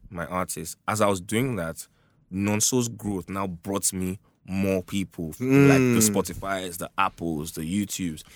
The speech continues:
Speaker 1: I started meet, like, they would come to you when you're doing your thing, right? 'Cause if you try and hustle backwards, anybody that feels like you want something from them is just gonna shy away from you. But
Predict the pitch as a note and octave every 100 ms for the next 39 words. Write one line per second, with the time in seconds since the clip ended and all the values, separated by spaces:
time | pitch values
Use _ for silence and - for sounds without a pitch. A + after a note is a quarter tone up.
0 | - - - A#2 A2 G#2 - F#2+ - A#2
1 | C3 F#2+ G#2 G#2 - F2 F2+ E2 F#2 G#2
2 | F2 E2+ F#2+ F2 D2+ - D#2 C#2+ D#2+ D#2+
3 | D#2 - - _ _ - G2 F#2+ - -
4 | _ - G#2 G2+ C#3+ B2+ A2 G#2+ G#2 F#2+
5 | F#2+ - E2 - - _ _ - C3 D3+
6 | A#2 A#2 F#2 F2 G#2+ F#2+ F2+ E2+ F2 F#2
7 | F2+ G2 F#2+ F#2 F2 E2+ F2 E2+ E2+ E2+
8 | E2+ - E2+ E2 E2+ D#2+ E2 E2+ E2+ F2